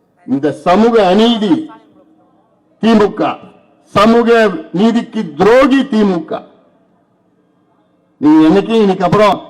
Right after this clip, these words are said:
நீங்க கலைஞர் ஆட்சின்னு தயவு செய்து சொல்லாதீங்க, இல்ல அண்ணா ஆட்சின்னு சொல்லாதீங்க, தந்தை பெரியாருடைய கொள்ளு பேரன்னு சொல்லாதீங்க, தயவு செய்து சொல்லாதீங்க, நீங்க பேரன்னு சொல்லாதீங்க. அவர்கள் பேரை சொல்லுவதற்கு கூட உங்களுக்கு தகுதி கிடையாதுயா, தகுதி கிடையாதுயா.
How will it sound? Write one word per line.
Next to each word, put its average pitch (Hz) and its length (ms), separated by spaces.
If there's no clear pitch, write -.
நீங்க 165 240
கலைஞர் 196 360
ஆட்சின்னு 190 300
தயவு 170 200
செய்து 156 260
சொல்லாதீங்க, 151 540
இல்ல - 120
அண்ணா 214 320
ஆட்சின்னு 202 320
சொல்லாதீங்க, 160 600
தந்தை 180 240
பெரியாருடைய 196 840
கொள்ளு 226 220
பேரன்னு 214 380
சொல்லாதீங்க, 185 420
தயவு 160 200
செய்து 165 280
சொல்லாதீங்க, 156 240
நீங்க 123 260
பேரன்னு 175 500
சொல்லாதீங்க. 160 560
அவர்கள் 160 360
பேரை 220 360
சொல்லுவதற்கு 226 480
கூட 240 140
உங்களுக்கு 226 400
தகுதி 233 360
கிடையாதுயா, 123 500
தகுதி 240 280
கிடையாதுயா. 151 480